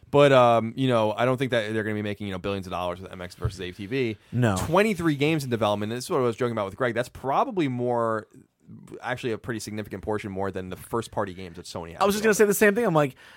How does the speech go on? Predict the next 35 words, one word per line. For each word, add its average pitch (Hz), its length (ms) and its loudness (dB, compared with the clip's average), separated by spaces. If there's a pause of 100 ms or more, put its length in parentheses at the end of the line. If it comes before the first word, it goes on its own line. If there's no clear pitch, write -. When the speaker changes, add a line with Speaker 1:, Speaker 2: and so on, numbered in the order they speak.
Speaker 2:
that, 185 220 4
that's 202 220 4
the, 180 260 4 (200)
like, 135 240 4
I 139 100 2
guess, 165 440 0 (460)
I 160 80 8
guess 151 340 4
in 151 140 0
some 131 400 2
world 190 420 6 (560)
they'd 139 360 6
wanna 131 420 4
get 131 160 6
on 143 80 6
a 131 40 4
microphone 139 520 2
and 151 100 2
be 139 80 6
like, 120 220 4
"Guess 165 280 6
what, 165 200 8
everyone? 117 540 0 (280)
We're 151 160 6
not 170 160 8
developing 131 540 6
one 139 320 6
or 117 140 4
two 139 340 8
or 117 120 8
three 151 440 6
or 123 100 8
even 127 500 2
twenty 160 520 4
games, 120 680 2